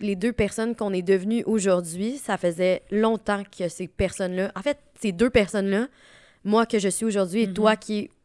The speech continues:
Speaker 1: ce que tu es aujourd'hui, on n'a jamais passé vraiment de temps ensemble.
Speaker 2: Mais jamais, parce que c'est ça, quand on s'est, ben, séparés il y a quelques années,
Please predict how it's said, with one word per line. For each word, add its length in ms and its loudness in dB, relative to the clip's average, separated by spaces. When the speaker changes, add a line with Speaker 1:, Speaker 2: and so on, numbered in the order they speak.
Speaker 1:
ce 140 -2
que 160 -4
tu 220 -6
es 60 4
aujourd'hui, 500 0
on 80 -4
n'a 120 0
jamais 240 -2
passé 320 -6
vraiment 240 -6
de 60 -10
temps 200 -6
ensemble. 240 -4
Speaker 2:
Mais 160 -2
jamais, 400 -4
parce 140 -8
que 100 -8
c'est 80 -10
ça, 160 -6
quand 180 -4
on 40 -6
s'est, 340 -6
ben, 160 -6
séparés 760 -6
il 80 -8
y 100 -2
a 240 -4
quelques 400 -10
années, 420 -4